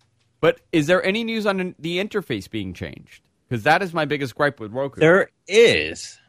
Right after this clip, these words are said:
Speaker 2: Um, Roku is actually beta testing, um, seven point oh, their next operating system.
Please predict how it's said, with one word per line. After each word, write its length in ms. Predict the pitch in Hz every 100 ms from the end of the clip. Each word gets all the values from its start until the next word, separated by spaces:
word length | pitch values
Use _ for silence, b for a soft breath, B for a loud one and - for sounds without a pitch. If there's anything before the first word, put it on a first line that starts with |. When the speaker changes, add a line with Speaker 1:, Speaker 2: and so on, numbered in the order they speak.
| _
Speaker 2:
Um, 460 | 110 117 110 95 - _
Roku 500 | 120 123 151 160 175
is 140 | 170 139
actually 640 | 135 143 143 - 139 123
beta 340 | 101 120 127
testing, 920 | 120 - 117 113 - 117 110 107 98 98
um, 500 | - 98 90 85 80 - _ _ b b b -
seven 340 | 113 147 139
point 180 | 120 123
oh, 100 | 117
their 140 | 110 107
next 240 | 110 113
operating 420 | 113 107 104 98 92
system. 680 | - 87 - - 87 85